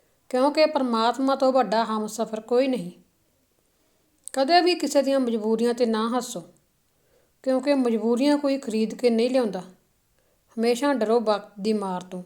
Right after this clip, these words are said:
ਕਿਉਂਕਿ ਬੁਰਾ ਵਕਤ ਕਦੇ ਕਿਸੇ ਨੂੰ ਦੱਸ ਕੇ ਨਹੀਂ ਆਉਂਦਾ। ਜੇਕਰ ਤੁਹਾਡਾ ਪੁੱਤ ਨਸ਼ੇੜੀ ਹੈ, ਤਾਂ ਪਰਦਾ ਰੱਖ ਕੇ ਵਿਆਹੋ ਨਾ, ਪਹਿਲਾਂ ਉਸ ਦਾ ਇਲਾਜ ਕਰਵਾਓ, ਕਿਉਂਕਿ ਕਿਸੇ ਦੀ ਫੁੱਲਾਂ ਵਰਗੀ ਧੀ ਦੀ ਜ਼ਿੰਦਗੀ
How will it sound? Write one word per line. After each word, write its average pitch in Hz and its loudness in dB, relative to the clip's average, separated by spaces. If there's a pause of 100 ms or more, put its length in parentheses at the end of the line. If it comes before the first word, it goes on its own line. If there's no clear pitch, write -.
(800)
ਕਿਉਂਕਿ 233 0
ਬੁਰਾ 220 2
ਵਕਤ 226 -2
ਕਦੇ 233 2
ਕਿਸੇ 240 -4
ਨੂੰ 226 0
ਦੱਸ 196 -6
ਕੇ 202 -8
ਨਹੀਂ 208 -4
ਆਉਂਦਾ। 180 -8 (1300)
ਜੇਕਰ 233 10
ਤੁਹਾਡਾ 247 8
ਪੁੱਤ 240 2
ਨਸ਼ੇੜੀ 240 6
ਹੈ, 180 0 (400)
ਤਾਂ 247 6
ਪਰਦਾ 247 8
ਰੱਖ 240 6
ਕੇ 247 8
ਵਿਆਹੋ 226 10
ਨਾ, 220 4 (760)
ਪਹਿਲਾਂ 311 8
ਉਸ 285 8
ਦਾ 262 8
ਇਲਾਜ 233 8
ਕਰਵਾਓ, 214 6 (600)
ਕਿਉਂਕਿ 285 10
ਕਿਸੇ 277 6
ਦੀ 269 6
ਫੁੱਲਾਂ 262 6
ਵਰਗੀ 269 8
ਧੀ 269 6
ਦੀ 240 4
ਜ਼ਿੰਦਗੀ 202 4